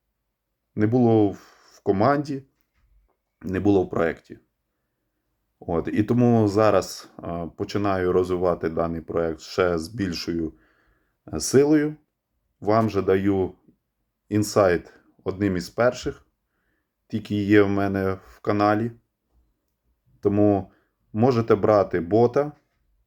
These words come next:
і будувати свою реферальну систему,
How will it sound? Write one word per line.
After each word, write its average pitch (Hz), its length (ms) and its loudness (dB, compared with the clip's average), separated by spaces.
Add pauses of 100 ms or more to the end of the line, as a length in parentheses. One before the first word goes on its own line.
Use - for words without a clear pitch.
(440)
і 101 360 2
будувати 117 460 0
свою 110 240 0
реферальну 104 560 2
систему, 78 560 -6